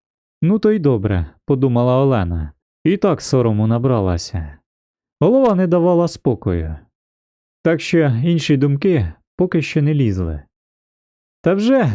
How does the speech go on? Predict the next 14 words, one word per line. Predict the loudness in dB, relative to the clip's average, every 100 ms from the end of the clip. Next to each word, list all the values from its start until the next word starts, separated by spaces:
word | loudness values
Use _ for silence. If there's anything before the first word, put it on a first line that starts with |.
| 0
за | 0 2
два | 0
тижні | 0 0 0 0 0 -2 -2
вона | -2 0 0
відчула, | -2 -4 -2 0 0 -4 -8 _ _
щось | -6 -4 -2
не | -4
так. | -2 -2 -4 -10 _ _ _ _ _ _ _
Запахи | 0 0 0 0 0
дратують | 0 0 0 0 0 0
її, | 0 0 -2 -6 -4
нудота, | -2 0 0 0 0 -2
груди | 0 0 0 0 0
болять. | 2 2 0 -2 -8